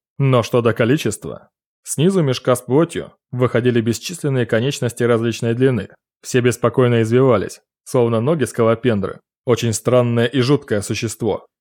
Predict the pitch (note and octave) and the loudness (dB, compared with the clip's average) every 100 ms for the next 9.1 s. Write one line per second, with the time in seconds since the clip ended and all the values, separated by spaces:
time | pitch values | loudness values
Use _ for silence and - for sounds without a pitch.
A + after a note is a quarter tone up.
0 | _ B2 A2 B2+ A#2 G#2+ A#2 A#2+ A2+ - | _ -2 2 2 2 2 0 2 0 0
1 | A2+ A2 G#2+ D3 - F2+ - _ _ - | 0 0 2 0 -2 -10 -14 _ _ -14
2 | - B2+ A#2 A2+ F#3+ C3+ A2+ A2 G#2+ G#2 | -2 0 2 2 2 0 0 0 -2 0
3 | A2+ A#2 A2+ F#2+ - _ _ _ _ - | 2 2 0 -4 -10 _ _ _ _ 0
4 | A#2+ A2 B2 A2+ A2+ A2+ A2 A2+ A2+ G#2 | 2 4 2 2 2 2 2 4 2 0
5 | - C3 B2+ A#2 G#2 - _ _ - C3 | 0 2 4 2 -2 -8 _ _ -6 -2
6 | B2 - A#2+ A#2 B2 C#3+ G#2+ E2+ B1+ - | 0 2 2 4 4 2 0 -2 -10 -20
7 | _ _ _ _ B2 A#2 A2 F#3+ C3+ B2 | _ _ _ _ -4 0 2 4 2 2
8 | A#2+ B2 A2+ A#2 G#2+ G#2 G#2 A#2 G2+ D#2+ | 0 0 0 2 2 2 0 0 0 -4
9 | - | -14